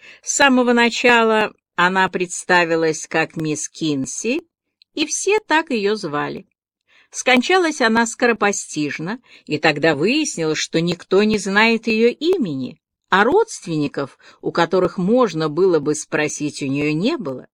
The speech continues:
Так что на камне сделали эту надпись.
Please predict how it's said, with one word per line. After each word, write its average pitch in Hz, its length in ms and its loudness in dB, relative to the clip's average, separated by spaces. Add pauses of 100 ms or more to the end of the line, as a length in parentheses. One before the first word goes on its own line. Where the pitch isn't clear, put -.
(600)
Так 254 180 0
что 269 160 2
на 254 160 4
камне 254 520 4
сделали 220 560 4
эту 202 400 0
надпись. 156 760 -8